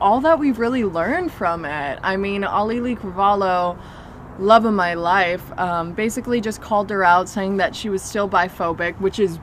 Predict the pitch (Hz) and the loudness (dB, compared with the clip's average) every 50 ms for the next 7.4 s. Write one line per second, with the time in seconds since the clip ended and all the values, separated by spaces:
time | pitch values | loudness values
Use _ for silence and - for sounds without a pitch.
0 | - - 185 196 240 277 277 240 208 196 - - 220 185 196 - 196 180 185 185 | -6 -2 0 0 2 4 4 4 2 2 0 -4 -6 -6 -4 -4 -4 -4 -4 -4
1 | 185 185 175 180 175 170 175 208 214 - 214 196 175 165 156 143 - - 196 180 | -4 -4 -4 -4 -2 -2 -2 -2 -4 -4 -4 -6 -4 -6 -6 -6 -6 -2 -2 -2
2 | 185 175 175 156 151 - - 165 165 175 180 196 214 202 - 160 170 170 180 185 | 0 0 -2 -4 -4 -6 -10 -10 -4 -2 -2 -2 -2 -4 -6 -6 -4 -2 -2 0
3 | 180 165 151 151 - - - - - - 220 214 220 214 208 208 208 202 196 196 | 0 0 -2 -4 -6 -8 -12 -10 -4 0 0 2 2 2 0 0 0 0 -2 -2
4 | 190 - - - 202 196 190 185 180 180 175 - - 226 240 254 262 247 226 214 | -4 -6 -4 -2 -2 0 0 -2 -4 -6 -8 -6 -2 0 2 4 4 4 2 2
5 | 208 - 202 233 226 226 220 208 - - 202 190 180 180 165 - - 170 131 117 | 0 -2 -2 0 2 2 2 2 0 -2 -4 -2 -2 -4 -6 -8 -8 -8 -8 -8
6 | 139 87 104 101 - - - - 170 160 156 139 104 - - 147 175 175 - 143 | -8 -10 -12 -14 -14 -12 -12 -10 -10 -8 -10 -10 -10 -6 -4 -4 -4 -4 -6 -8
7 | 135 147 - 87 82 80 67 - | -8 -6 -6 -6 -4 -4 -6 -8